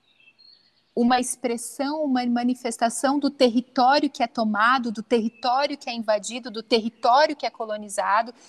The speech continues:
Então, colonizar os nossos territórios é também colonizar nossos cor-, corpos.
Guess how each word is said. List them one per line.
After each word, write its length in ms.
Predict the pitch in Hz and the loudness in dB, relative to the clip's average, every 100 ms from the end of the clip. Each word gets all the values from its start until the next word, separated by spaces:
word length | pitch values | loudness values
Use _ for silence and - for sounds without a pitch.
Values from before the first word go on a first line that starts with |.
| - | -6
Então, 240 | 226 226 226 | -2 0 2
colonizar 640 | 254 240 240 226 262 294 | 0 2 0 2 4 4
os 140 | 320 | 4
nossos 320 | 277 269 269 | -2 -4 -6
territórios 560 | - 247 247 254 240 240 | -6 -4 -2 -2 0 0
é 80 | 233 | -2
também 500 | 240 220 226 311 392 | 0 2 2 2 -2
colonizar 580 | - 247 226 220 220 226 | 0 0 0 -4 -4 -4
nossos 300 | 220 208 - | -6 -10 -10
cor-, 320 | - 202 202 | -2 0 0
corpos. 420 | - 214 226 247 | 2 2 2 -4